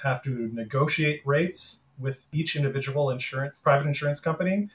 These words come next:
So if you're a big hospital chain in an area, maybe you're the only hospital chain in an area, that means you have a lot of power to negotiate high rates with,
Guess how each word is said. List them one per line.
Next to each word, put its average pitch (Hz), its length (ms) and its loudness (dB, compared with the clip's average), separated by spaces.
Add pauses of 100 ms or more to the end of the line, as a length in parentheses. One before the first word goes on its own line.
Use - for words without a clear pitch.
So - 160 0
if 131 120 0
you're 160 240 12
a 131 80 2
big 170 280 8
hospital 170 480 8
chain 175 280 6
in 170 140 6
an 160 100 4
area, 165 300 6
maybe 143 220 6
you're 139 200 4
the 131 120 -4
only 139 260 2
hospital 147 360 4
chain 156 220 0
in 147 120 0
an 151 60 2
area, 151 560 4 (300)
that 147 160 8
means 139 180 2
you 143 80 4
have 131 80 2
a 131 40 4
lot 131 300 4
of 131 120 0
power 120 420 2
to - 120 -10
negotiate 113 500 -8
high 117 160 -2
rates 107 480 -10
with, 113 80 -18